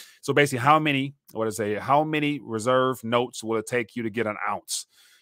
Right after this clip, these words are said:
And so moving forward, especially after this week, reason I wrote this or put this together is because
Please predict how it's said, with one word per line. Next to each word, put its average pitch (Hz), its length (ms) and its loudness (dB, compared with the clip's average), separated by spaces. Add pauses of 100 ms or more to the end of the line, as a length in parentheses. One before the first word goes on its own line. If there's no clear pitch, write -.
(140)
And 120 140 -4
so 120 360 4 (240)
moving 170 360 6
forward, 127 400 6
especially 175 480 0
after 165 240 2
this 165 220 0
week, 147 220 0 (180)
reason 156 200 -2
I 143 60 2
wrote 143 240 0
this 120 300 -4
or 107 200 -6
put - 160 -8
this 117 140 -6
together 117 260 0
is 104 60 -12
because 107 240 -8